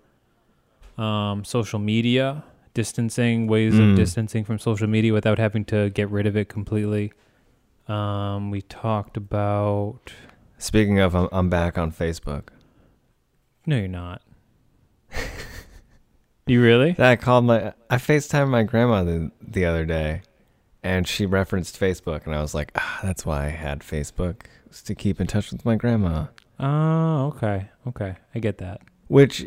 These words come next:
Speaker 2: is not even, like, remotely true.
Speaker 1: I mean, you
Speaker 2: Um,
Speaker 1: can call your grandmother?
Speaker 2: I can, and that's, that's actually how I communicate with her. I do not <laughs> communicate over Facebook with my grandmother at,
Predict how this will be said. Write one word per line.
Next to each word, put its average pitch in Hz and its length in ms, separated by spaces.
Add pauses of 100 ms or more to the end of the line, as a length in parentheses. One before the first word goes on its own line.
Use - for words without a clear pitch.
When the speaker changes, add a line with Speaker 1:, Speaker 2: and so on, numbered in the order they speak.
(100)
Speaker 2:
is 123 260
not 117 220
even, 101 360
like, 87 260
remotely 87 480
true. 80 460 (800)
Speaker 1:
I 139 80
mean, - 120 (160)
you - 60
Speaker 2:
Um, 127 40
Speaker 1:
can 120 180
call 107 260
your 117 140
grandmother? 131 500 (960)
Speaker 2:
I 95 120
can, 95 380
and 90 140
that's, 98 240 (240)
that's 95 200
actually 98 480
how 87 180
I 80 100
communicate 82 480
with 78 120
her. 80 100
I 82 80
do 90 160
not 82 300
<laughs> - 60
communicate 82 520
over 87 260
Facebook 113 600
with 113 180
my 113 120
grandmother 101 440
at, 101 380